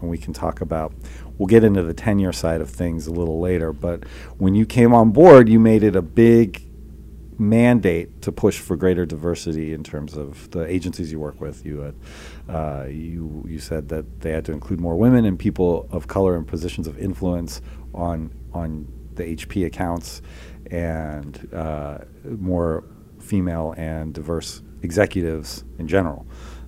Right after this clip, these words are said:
Uh, obviously, well, ha-, uh, is that something you are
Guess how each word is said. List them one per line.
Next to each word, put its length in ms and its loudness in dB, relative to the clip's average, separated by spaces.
Uh, 540 -4
obviously, 640 6
well, 160 6
ha-, 200 2
uh, 220 6
is 160 8
that 160 8
something 160 6
you 100 8
are 140 4